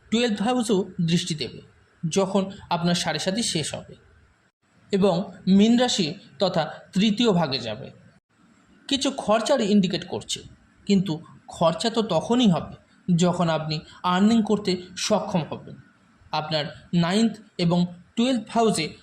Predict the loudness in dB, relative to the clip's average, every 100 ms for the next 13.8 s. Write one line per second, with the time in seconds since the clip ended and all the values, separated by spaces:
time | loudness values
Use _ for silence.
0 | -8 2 4 4 0 -6 -20 -4 -2 0
1 | -2 -2 -4 -4 -12 _ _ _ -18 -6
2 | -2 0 -2 -2 -2 0 0 0 0 0
3 | 0 -2 -4 -8 -8 -10 -16 -20 _ _
4 | _ -10 -6 -4 -4 -8 -18 -6 -4 -2
5 | 0 2 2 0 -4 -2 -4 -4 -6 -6
6 | -4 -6 -6 -10 _ _ _ -14 -14 _
7 | -20 -8 -2 0 2 -2 -2 0 0 0
8 | -4 -10 -8 -2 0 0 0 0 0 0
9 | 0 2 0 -2 -8 -6 -4 -4 -4 -8
10 | -10 _ _ _ _ -18 -10 -2 0 2
11 | 2 2 2 2 4 4 0 -10 -6 -2
12 | -2 -2 -2 -2 0 0 -2 -10 -12 -20
13 | -20 -20 _ _ _ -16 -4